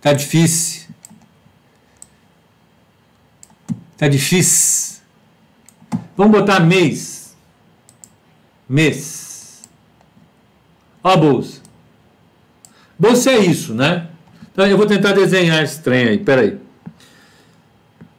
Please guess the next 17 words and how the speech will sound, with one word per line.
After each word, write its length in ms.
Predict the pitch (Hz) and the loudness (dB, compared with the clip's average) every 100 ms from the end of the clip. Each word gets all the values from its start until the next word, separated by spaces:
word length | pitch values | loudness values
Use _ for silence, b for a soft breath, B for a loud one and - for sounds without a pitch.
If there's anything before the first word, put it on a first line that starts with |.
| 104 | -4
Meu 340 | 113 127 143 | 0 2 2
Deus 380 | 107 101 113 107 | 0 0 0 -2
do 80 | - | -6
céu, 360 | - 104 104 | -6 0 2
vai 100 | 107 | 0
ser 240 | 104 - 127 | -2 -6 -4
um 100 | 123 | 0
desenho 380 | 107 101 120 | -2 -2 -2
daqueles. 420 | 117 107 110 107 131 | -2 -4 -4 -2 0
É, 80 | |
amanhã 420 | 151 156 151 165 175 | 0 0 0 2 0
desenhando. 600 | 143 160 147 127 120 135 | 0 0 2 0 0 0
Vai 180 | 180 | 0
tá 140 | 175 160 | 0 -2
crise 340 | - 156 135 | 0 0 0
no 100 | 139 | 0
mundo. 460 | 131 156 180 196 | 0 0 0 -4